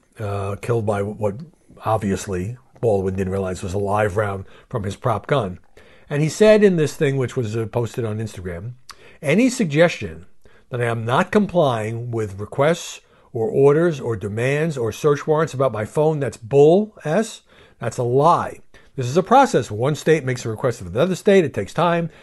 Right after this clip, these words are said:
They have to specify what they want. We are one thousand percent going to comply with that." He went after the New York Post in this video. Maybe there were no reporters there. Maybe he did it on his own. I'm not sure.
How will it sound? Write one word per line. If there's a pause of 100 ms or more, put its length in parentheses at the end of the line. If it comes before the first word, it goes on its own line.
(100)
They
have
to
specify
what
they
want. (180)
We
are
one
thousand
percent
going
to
comply
with
that." (460)
He
went
after
the
New
York
Post
in
this
video.
Maybe
there
were
no
reporters
there.
Maybe
he
did
it
on
his
own.
I'm
not
sure.